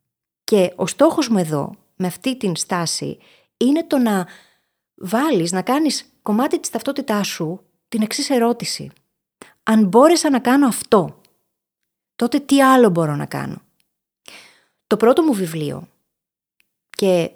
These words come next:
όταν λέω το πρώτο μου βιβλίο, εννοώ το πρώτο μου βιβλίο που κατάφερα να ολοκληρώσω για να μπορέσει να δρομολογηθεί η έκδοσή του, Ο Ονειρόκοσμος, μου πήρε οχτώ χρόνια για να το γράψω. Οχτώ βασανιστικά χρόνια, κατά τα οποία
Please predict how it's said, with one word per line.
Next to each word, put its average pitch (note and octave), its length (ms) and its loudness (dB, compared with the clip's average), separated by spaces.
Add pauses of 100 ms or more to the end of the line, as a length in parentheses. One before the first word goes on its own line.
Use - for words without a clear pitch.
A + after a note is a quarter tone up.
όταν F#3+ 240 -4
λέω G3+ 100 0
το G#3 80 -4
πρώτο G3 220 -6
μου F#3+ 120 -4
βιβλίο, D#3 540 -4
εννοώ F#3 280 -2
το A3 100 -4
πρώτο G#3+ 240 0
μου A3 120 0
βιβλίο F3+ 380 -2
που A#3 120 -8
κατάφερα G#3 460 -4
να G3+ 140 2
ολοκληρώσω F3+ 920 -2
για F3+ 180 -4
να F3+ 80 -2
μπορέσει F3 540 0
να E3+ 100 -4
δρομολογηθεί E3 760 -2 (260)
η F#3 180 -2
έκδοσή D#3 440 -6
του, B2+ 140 -16 (960)
Ο G#3 100 0
Ονειρόκοσμος, F3 800 -2 (500)
μου G3 180 -2
πήρε C#4 220 0 (180)
οχτώ - 380 2
χρόνια F#3 540 -2 (320)
για E3+ 140 -8
να D#3 80 -6
το D3+ 80 -10
γράψω. - 360 -12 (440)
Οχτώ C4 340 2
βασανιστικά C4+ 720 0
χρόνια, G#3 480 -2 (380)
κατά G3+ 220 -8
τα G3 120 -2
οποία A#3 360 2